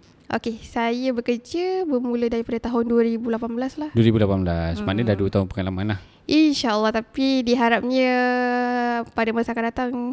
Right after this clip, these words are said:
Speaker 1: lebih banyak ilmu yang saya boleh dapat lah.
Speaker 2: Jangan risau,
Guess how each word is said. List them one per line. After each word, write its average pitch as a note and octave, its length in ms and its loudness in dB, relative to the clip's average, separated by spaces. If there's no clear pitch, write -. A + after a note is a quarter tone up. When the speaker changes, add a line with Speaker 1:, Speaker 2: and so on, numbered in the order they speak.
Speaker 1:
lebih A3+ 240 4
banyak A3+ 320 0
ilmu G#3+ 320 -2
yang G#3+ 80 2
saya A3+ 240 -4
boleh A3+ 80 -2
dapat - 320 -6
lah. C#4 120 -6
Speaker 2:
Jangan E3+ 180 2
risau, C#3+ 240 4